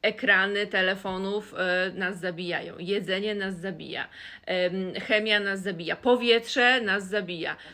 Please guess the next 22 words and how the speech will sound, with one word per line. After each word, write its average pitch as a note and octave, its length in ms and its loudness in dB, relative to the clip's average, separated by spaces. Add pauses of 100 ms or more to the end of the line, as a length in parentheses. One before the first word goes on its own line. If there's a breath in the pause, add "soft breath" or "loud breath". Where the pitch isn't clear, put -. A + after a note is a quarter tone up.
Po A3+ 80 -2
prostu B3 340 0
jakby A3+ 280 0
człowiek C#4 280 0
się C#4+ 140 -4
zastanowił, G#3+ 800 -2 (260)
to C#4+ 100 -4
wszystko - 720 2
na F#3+ 180 0
nas G3+ 180 2
źle G3+ 300 -2
wpływa G#3+ 600 -2 (300 loud breath)
i C4 120 2
wszystko B3 600 -4
nas F#3 280 -2
zabija. E3+ 440 -8 (400 loud breath)
I G#3 100 -6
ta C4+ 240 6
osoba F3+ 360 0
na E3+ 120 -6
tym C#4 160 -8
profilu A3 600 -6